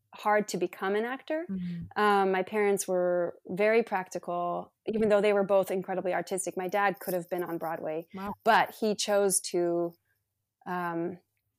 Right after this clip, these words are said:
Speaker 1: he chose to become an engineer because it was something that could support his family. But he was an incredibly tr-, talented singer and actor
Speaker 2: Wow.
Speaker 1: himself, actually, in, uh, growing up. And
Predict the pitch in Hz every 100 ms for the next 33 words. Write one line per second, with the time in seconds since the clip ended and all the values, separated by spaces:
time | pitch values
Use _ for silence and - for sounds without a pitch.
0 | - 226 214 226 214 214 208 208 196 190
1 | 196 180 180 220 185 160 180 180 175 180
2 | 165 - - - _ - 196 190 180 175
3 | - - - 175 185 175 - 196 190 170
4 | - - 196 196 185 180 214 190 214 208
5 | 196 - - - 196 180 196 196 - 196
6 | 202 202 _ - - - 202 - - 202
7 | 190 190 202 202 - - - 185 - 185
8 | 185 - - 185 208 202 190 185 196 -
9 | _ - - _ _ 220 208 202 185